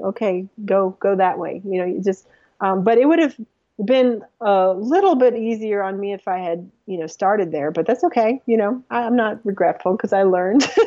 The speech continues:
<laughs> but that would be my advice. Like, if, you know, just follow your heart, man, your heart will tell you. Your mind, you know, it's good for asking questions, for learning, but follow your heart to know, you know, to know the answers.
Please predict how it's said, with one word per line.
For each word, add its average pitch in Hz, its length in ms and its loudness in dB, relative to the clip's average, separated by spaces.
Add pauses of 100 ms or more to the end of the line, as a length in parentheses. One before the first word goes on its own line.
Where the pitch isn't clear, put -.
(140)
<laughs> - 340 -4
but 240 100 2
that 339 160 2
would 403 80 -2
be 392 100 0
my 370 160 0
advice. 294 400 -2
Like, 220 220 -6
if, 233 120 -8
you 233 160 -8
know, 208 140 -4
just 214 400 -4
follow 247 800 0 (480)
your 185 100 -12
heart, 233 680 0
man, 190 320 -8
your 180 120 -6
heart 196 380 -6
will 196 140 -6
tell 190 260 0
you. 170 180 2
Your 165 160 0
mind, 247 560 2 (400)
you 196 60 0
know, 196 120 2
it's 190 140 -2
good 214 360 2
for 170 100 -6
asking 190 360 -6
questions, 202 680 -4
for - 200 -6
learning, 185 540 -2 (380)
but 185 260 -4
follow 208 360 2
your 196 220 2
heart 190 540 -4 (360)
to 190 80 -6
know, 185 640 -2
you 180 120 -12
know, 175 160 -8
to 185 140 -12
know 180 320 -4
the 170 240 -4
answers. - 600 -8